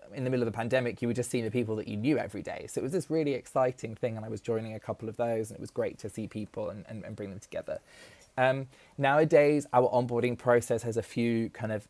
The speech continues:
pillars to it. So there's the very operational, administrative side, which of course you, we have to do. We have to get people on the digital platforms that we offer. We have to let them know, like, where is the building? How do they get there? Um, yeah,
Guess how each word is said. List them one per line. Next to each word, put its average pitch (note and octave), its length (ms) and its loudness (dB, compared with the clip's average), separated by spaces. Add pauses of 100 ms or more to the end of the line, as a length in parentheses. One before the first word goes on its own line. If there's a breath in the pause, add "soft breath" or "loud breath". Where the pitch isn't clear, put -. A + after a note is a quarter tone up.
(120)
pillars F3 380 2
to D#3+ 240 0
it. F3 260 2
So B2 340 4 (380 loud breath)
there's B2 160 6
the A#2 80 0
very B2 220 6
operational, B2 720 2
administrative A2 640 -4
side, A2+ 320 2
which - 120 -12
of A#2 80 -6
course - 320 -4
you, A2 180 -6 (200)
we A2 80 -2
have A#2 240 0
to B2+ 80 -2
do. A2 220 -4
We A2 80 -2
have G#2 180 -6
to A2 120 -4
get G#2+ 180 -6
people A2 340 -4 (420 loud breath)
on B2 180 2
the B2 100 4
digital A2+ 280 -4
platforms A2 460 -4
that A#2 80 -8
we A2 140 -2
offer. G#2+ 160 -6
We A2 100 -2
have G#2+ 200 -6
to A2+ 260 -2
let A#2 180 -2
them A2+ 140 -6
know, A2+ 100 -6
like, G#2+ 200 -6 (120)
where G#2+ 300 -4
is A#2 80 -4
the C#3 80 -6
building? C3+ 460 0
How G#2+ 200 -4
do A2+ 80 -10
they A#2 140 0
get A#2 240 -2
there? A2 420 -4 (220)
Um, G#2 300 -4 (720)
yeah, A#2+ 240 2